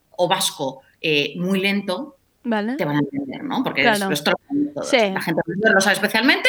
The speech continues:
Speaker 1: pero bueno,
Speaker 2: <laughs>
Speaker 1: esto es así. Entonces, el problema es que cuando me quise dar cuenta, me estaba hablando a mí, me habló lento a mí, porque claro, me vio rubia, la otra era morena,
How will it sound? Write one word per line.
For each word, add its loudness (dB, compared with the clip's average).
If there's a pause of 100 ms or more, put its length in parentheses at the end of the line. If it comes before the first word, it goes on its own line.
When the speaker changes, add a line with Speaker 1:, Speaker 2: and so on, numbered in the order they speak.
(140)
Speaker 1:
pero 2
bueno, 2
Speaker 2:
<laughs> 0
Speaker 1:
esto -4
es -4
así. -6 (540)
Entonces, 2 (300)
el 4
problema 2
es -2
que 2
cuando 2
me 0
quise -2
dar 2
cuenta, 2 (180)
me -2
estaba 4
hablando 6
a 4
mí, 0 (220)
me 0
habló 4
lento 4
a 4
mí, -2 (120)
porque 2
claro, 2
me 2
vio 2
rubia, -4 (240)
la 0
otra -2
era 2
morena, -2